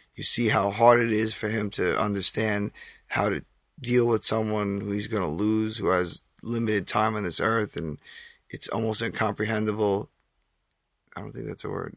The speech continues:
Incomprehensible? Incomprehensible. You guys tell me, tweet me the word. Um, for him to really understand, like, the death and how it's coming so rapidly, and, you know, when it just happens, you have to accept it, but to know it's happening is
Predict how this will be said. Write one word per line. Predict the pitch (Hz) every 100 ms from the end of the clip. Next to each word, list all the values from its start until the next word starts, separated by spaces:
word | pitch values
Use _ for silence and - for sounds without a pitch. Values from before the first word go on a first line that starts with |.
| -
Incomprehensible? | 113 - 117 110 107 101 101 107 107 139 151 170 165 _ _ _ -
Incomprehensible. | - 135 131 135 110 71 - 113 _ - - -
You | - 123
guys | 135 -
tell | 131
me, | 120 95
tweet | - 104
me | 95
the | 95
word. | 90 80 80 - - - -
Um, | - 117 117 113 113 _
for | - 113
him | 120 120
to | 127
really | 123 120 117 110 - -
understand, | 117 113 107 - 110 101 95
like, | 87 87 - - - _ _ _ -
the | 110
death | - 117 90 - - -
and | 90 78
how | 101 90
it's | -
coming | - 101 92
so | -
rapidly, | 82 87 87 - 85 82
and, | 78 -
you |
know, | 98 80 82 - - - _ -
when | -
it | 117
just | - 110
happens, | 123 117 113 104 92
you | 104
have | 101 80
to | 95
accept | - 110 98 110
it, | 82
but | 73 67 - - - -
to | 107
know | 104 117
it's | 104 -
happening | 104 98 95 95
is | 87 78